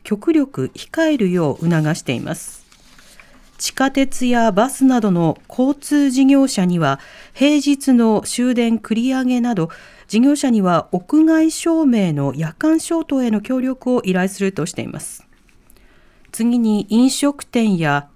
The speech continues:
施設の使用制限についてです。酒類やカラオケ設備を提供する飲食店への休業、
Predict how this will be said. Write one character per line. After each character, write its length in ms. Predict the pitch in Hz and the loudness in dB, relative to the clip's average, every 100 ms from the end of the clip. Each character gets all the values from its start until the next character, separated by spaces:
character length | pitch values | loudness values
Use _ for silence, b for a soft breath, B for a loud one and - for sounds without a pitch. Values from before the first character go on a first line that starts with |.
| - | -16
施 140 | - | -10
設 340 | - 311 - | -4 -2 0
の 140 | 190 143 | 0 0
使 240 | - 202 | -4 -4
用 180 | 269 311 | -2 -2
制 260 | - 320 302 | -2 -2 0
限 220 | 196 160 | 0 -2
に 120 | 127 | -4
つ 140 | - | -6
い 80 | 156 | -8
て 120 | - | -8
で 120 | 117 147 | -14 -14
す。 240 | - - - _ _ _ _ _ _ _ | -14 -20 -20 _ _ _ _ _ _ _
酒 400 | - 233 226 320 | -4 -4 -2 0
類 240 | 311 277 175 | 2 0 0
や 240 | 139 - _ | -2 -4 _
カ 140 | - | -6
ラ 140 | 214 285 | -2 0
オ 100 | 311 | -2
ケ 160 | 320 | -4
設 360 | 311 320 311 269 | -4 -4 -4 -4
備 200 | 233 208 | -2 0
を 160 | 165 143 | 0 -2
提 240 | 214 226 | 0 0
供 220 | 226 226 | 0 0
す 140 | 220 208 | 0 2
る 160 | 202 - | 2 2
飲 160 | 240 | 2
食 320 | 254 285 277 | 2 -2 -4
店 340 | - 233 208 175 | -6 -2 -2 0
へ 120 | 180 | -2
の 200 | 175 170 | -2 -6
休 280 | - 220 214 | -4 -2 0
業、 420 | 202 190 160 135 | 0 0 0 -4